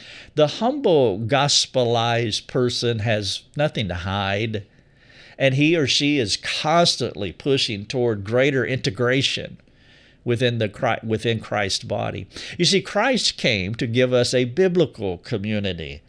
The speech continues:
to give us koinonia, fellowship, communication, participation. He has always desired to reverse the curse that includes covert operations.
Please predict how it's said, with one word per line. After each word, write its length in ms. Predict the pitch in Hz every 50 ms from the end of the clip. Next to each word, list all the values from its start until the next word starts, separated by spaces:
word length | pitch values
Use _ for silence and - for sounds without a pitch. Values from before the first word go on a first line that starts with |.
| _ _ _ - - -
to 120 | - 147
give 220 | 139 143 156 160 147
us 160 | 156 135 -
koinonia, 920 | - - - - 175 160 147 147 139 135 143 160 165 160 135 95 85 78 - - - - - -
fellowship, 1120 | - - - - 160 160 170 170 165 156 147 123 - - - - 127 95 85 85 - -
communication, 1080 | - 170 151 151 156 156 147 143 131 - - 160 151 160 165 151 - - 127 110 98 98
participation. 1200 | - - 120 - - 156 147 - - 147 - - 139 156 156 160 160 147 - - - 95 92 92 - - - - -
He 160 | - 185 190
has 200 | 180 170 160 131
always 540 | 151 151 175 185 202 196 202 196 202 190 170
desired 640 | - 190 190 160 123 131 113 107 110 113 127 143 135
to 140 | - 143 127
reverse 640 | 113 117 117 110 104 127 143 165 165 - - - -
the 160 | - 180 180
curse 500 | - - - 156 127 117 127 143 - -
that 320 | 113 107 135 131 - -
includes 720 | 120 127 123 123 117 - - 143 139 139 139 131 117 - -
covert 640 | - - 147 143 151 139 117 135 143 139 131 - -
operations. 920 | 131 127 123 - - 135 127 127 131 143 156 180 175 - - 113 101 -